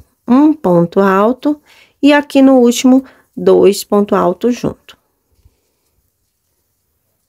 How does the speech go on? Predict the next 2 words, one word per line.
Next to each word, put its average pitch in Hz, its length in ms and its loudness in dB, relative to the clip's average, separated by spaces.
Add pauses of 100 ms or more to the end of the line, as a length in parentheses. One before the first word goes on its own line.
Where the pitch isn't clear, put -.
(1200)
Uma 170 280 0
correntinha, 277 920 0